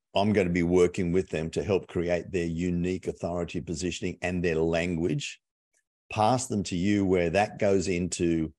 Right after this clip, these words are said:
the book, where you, you put that out there and get it promoted and get it in front of lots of people. That's going to generate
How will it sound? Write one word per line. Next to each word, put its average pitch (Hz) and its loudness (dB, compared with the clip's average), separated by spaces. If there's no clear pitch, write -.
the 87 -2
book, 98 0
where 87 0
you, 87 0
you 92 -2
put - -2
that 90 2
out 87 0
there 90 0
and 82 -4
get 90 2
it - -6
promoted 87 -2
and 82 -4
get 85 0
it 85 -4
in 87 -4
front 85 -4
of 76 -6
lots 85 0
of 80 -6
people. 113 -2
That's 98 -2
going 104 -2
to 85 -2
generate 92 -4